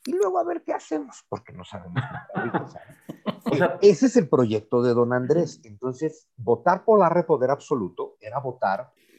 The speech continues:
Speaker 1: por darle la posibilidad de, en los tres años que se supone que le quedan, consolidar su proyecto. Quitarle poder absoluto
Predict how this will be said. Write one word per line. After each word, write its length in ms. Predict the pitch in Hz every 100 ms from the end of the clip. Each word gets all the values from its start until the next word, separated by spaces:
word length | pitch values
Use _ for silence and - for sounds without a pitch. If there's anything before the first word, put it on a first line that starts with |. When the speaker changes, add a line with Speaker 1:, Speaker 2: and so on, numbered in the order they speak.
| _
Speaker 1:
por 140 | 110
darle 260 | 101 110 135
la 160 | 120 113
posibilidad 640 | 107 101 92 95 107 113
de, 160 | 110 -
en 120 | 98
los 140 | 92 -
tres 240 | 127 123
años 260 | 131 123 -
que 80 |
se 140 | - -
supone 400 | - - 104 110
que 100 | 123
le 160 | 123
quedan, 420 | 123 107 110 135 - _ _
consolidar 760 | - 139 110 131 110 107 107 101
su 160 | -
proyecto. 480 | 104 120 127 143 - _ _ _ _
Quitarle 520 | 143 - 320 285 151
poder 320 | - 82 92
absoluto 540 | 156 - - 92 -